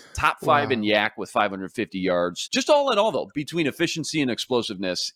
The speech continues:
Speaker 1: I think he's just an extremely safe pick,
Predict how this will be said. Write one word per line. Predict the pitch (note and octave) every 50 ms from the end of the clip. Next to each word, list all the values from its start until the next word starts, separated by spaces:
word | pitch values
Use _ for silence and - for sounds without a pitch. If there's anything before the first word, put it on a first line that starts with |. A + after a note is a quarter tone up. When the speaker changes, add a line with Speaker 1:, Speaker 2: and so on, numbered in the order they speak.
| _ _ -
Speaker 1:
I | A2 A#2
think | - E3+ E3+ C#3
he's | C3 A#2 -
just | - B2+ - -
an | A2+
extremely | G#2 - - - - B2 B2 A#2+ A2 G2+ F#2
safe | - - - - - A2+ A2 A2+ G#2+ - -
pick, | - A2+ G2 F#2 -